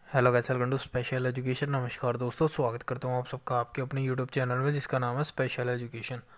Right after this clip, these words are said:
So दोस्तों, जैसा कि आप लोग अपनी मोबाइल स्क्रीन पर देख सकते हो, आपके एचएसएससी से रिलेटेड एक नया नोटिस आया है जो कि काफ़ी ज़्यादा इंपॉर्टेंट है सभी कैंडिडेट्स के लिए। तो चलिए बात करते हैं नोटिस में क्या दिया हुआ है। उससे पहले अगर आप लोग चैनल पर पहली बार विजिट कर रहे हो तो प्लीज़ चैनल को सब्सक्राइब करके बेल आइकन को जरूर प्रेस कर लेना,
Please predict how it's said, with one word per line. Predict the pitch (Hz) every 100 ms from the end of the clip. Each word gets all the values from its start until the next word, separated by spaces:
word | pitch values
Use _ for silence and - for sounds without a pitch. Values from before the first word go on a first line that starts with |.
| - - -
So | - 147
दोस्तों, | 135 - 160
जैसा | 143 156
कि | 143
आप | 139 135
लोग | 135
अपनी | 135 135 139
मोबाइल | 131 127 120 127
स्क्रीन | - 131
पर | 127
देख | 131 127
सकते | 131 131 156
हो, | 151 - - -
आपके | 131 127 - 175
एचएसएससी | 160 139 139 135 139 -
से | 151
रिलेटेड | 143 151 156
एक | - 143
नया | 139 135 143
नोटिस | 143 139 143
आया | 135 135
है |
जो | 139 135
कि | - 156
काफ़ी | 143 123 - 147
ज़्यादा | 139 127 143
इंपॉर्टेंट | 143 131 127 135
है | 139
सभी | - 131 135
कैंडिडेट्स | 123 123 123 -
के | -
लिए। | 120 123
तो | 135
चलिए | 131 135
बात | 139 135 127
करते | - 139
हैं | 147
नोटिस | 143 127 131 139
में | 151
क्या | 139
दिया | 127 127
हुआ | 113 110
है। | - - _ - _ - - -
उससे | 160 -
पहले | 165 143 135 135 - - -
अगर | - 143 151
आप | 139
लोग | 147 139
चैनल | 143 135 139
पर | 160
पहली | 156 139 131
बार | 135 143
विजिट | 139 139
कर | 135
रहे | 135
हो |
तो | 135
प्लीज़ | 151 151 -
चैनल | 135 127 131
को | 151
सब्सक्राइब | 147 139 - 135
करके | 127 143 151
बेल | 147 135
आइकन | 131 135 139
को | 139
जरूर | 135
प्रेस | 127 139
कर | - 135
लेना, | 135 151